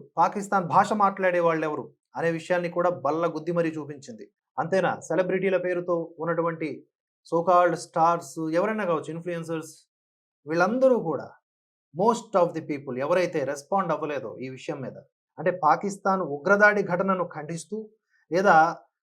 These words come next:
ఆపరేషన్ సింధూర్ దీన్ని హర్షిస్తూ ఎలా కూడా రెస్పాండ్ అవ్వలేదు ఈ రెండింటినీ కూడా.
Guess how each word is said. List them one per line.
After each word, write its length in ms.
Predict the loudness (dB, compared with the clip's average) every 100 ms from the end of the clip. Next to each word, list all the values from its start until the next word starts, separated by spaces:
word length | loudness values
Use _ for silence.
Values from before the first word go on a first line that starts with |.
| _
ఆపరేషన్ 540 | 2 4 4 0 0 -4
సింధూర్ 440 | -4 -4 0 0 -2 -10 _ _ -6
దీన్ని 220 | -4 -4 -8 -4
హర్షిస్తూ 500 | -4 -2 -8 -6 -6 -6 -12 _ _ _ -4
ఎలా 200 | 4 6 6
కూడా 140 | 4 4
రెస్పాండ్ 300 | 2 -4 -4
అవ్వలేదు 240 | -6 -8 -8
ఈ 20 |
రెండింటినీ 340 | -6 -4 -4 -8
కూడా. 140 | -10